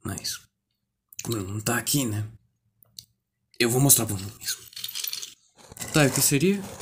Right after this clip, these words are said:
Um motor V dez. Quer dizer, V dez não, V oito, foi mal.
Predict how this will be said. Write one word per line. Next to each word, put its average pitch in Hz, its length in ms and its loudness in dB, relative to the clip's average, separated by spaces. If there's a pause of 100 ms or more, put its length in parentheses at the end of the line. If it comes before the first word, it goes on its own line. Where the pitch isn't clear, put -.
(1080)
Um 127 40 2
motor 156 460 8
V 131 140 4
dez. 92 380 0 (600)
Quer 113 80 -6
dizer, 107 100 2
V 117 100 0
dez 135 180 6
não, 104 120 2
V 123 140 6
oito, 110 200 4
foi 107 140 2
mal. 82 140 -8